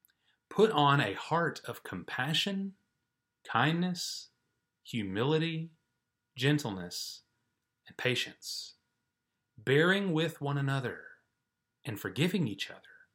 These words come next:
Whoever has a complaint against anyone,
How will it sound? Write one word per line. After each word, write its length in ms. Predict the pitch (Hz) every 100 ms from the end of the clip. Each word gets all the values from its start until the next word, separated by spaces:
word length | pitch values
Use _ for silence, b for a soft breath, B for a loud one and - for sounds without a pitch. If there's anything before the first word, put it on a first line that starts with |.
| _ _ _ _
Whoever 300 | 131 139 170
has 200 | 165 185
a 40 | 185
complaint 640 | 185 156 190 190 160 -
against 340 | - 135 156 156
anyone, 520 | 208 247 139 -